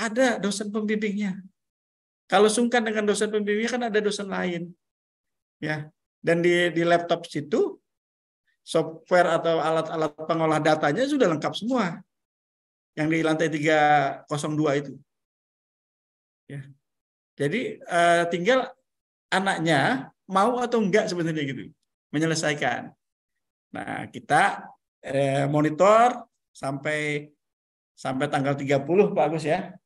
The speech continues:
tiga puluh November, kita monitor nih tiap Jumat, monitor terus perkembangan, ya.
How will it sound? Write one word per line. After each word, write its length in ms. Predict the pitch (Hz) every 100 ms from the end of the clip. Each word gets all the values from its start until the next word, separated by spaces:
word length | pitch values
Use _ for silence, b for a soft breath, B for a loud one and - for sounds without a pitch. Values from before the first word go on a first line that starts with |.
| _
tiga 160 | - 143
puluh 160 | 147
November, 640 | 156 151 151 151 175 - - - _ _ _ _
kita 160 | 160
monitor 480 | 151 156 156 180 175
nih 80 | 185
tiap 240 | 180 143
Jumat, 400 | 147 - 143 180 - - _ _ _ _ -
monitor 480 | 135 147 147 156
terus 240 | 151 151 185
perkembangan, 800 | - - 156 143 147 190 190 - _ _ _ _ _ _ _
ya. 240 | 139 147